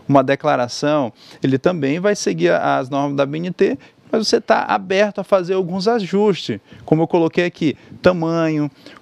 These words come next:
cores, né, alguns efeitos de bordas que eu vou mostrar aqui pra vocês também. Não é isso, Saulo? Essa questão de formatação assusta a gente bastante quando recebe algum trabalho, né?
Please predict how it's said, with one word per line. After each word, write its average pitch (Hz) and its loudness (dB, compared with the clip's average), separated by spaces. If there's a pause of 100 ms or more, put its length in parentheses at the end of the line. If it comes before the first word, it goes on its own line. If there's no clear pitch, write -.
cores, 170 6
né, 143 -2 (160)
alguns 143 2
efeitos 170 2
de 160 -4
bordas 151 2
que - -2
eu 196 2
vou 220 -2
mostrar 233 0
aqui 208 -6
pra 208 -2
vocês 202 -2
também. 160 0 (440)
Não 165 4
é 190 6
isso, 196 0
Saulo? 139 0 (180)
Essa 165 0
questão 170 -4
de 160 -4
formatação 160 0
assusta 165 -2
a 135 -2
gente 139 -8
bastante 156 0
quando 160 -2 (180)
recebe 151 2
algum 151 -2
trabalho, 135 -2
né? 143 -6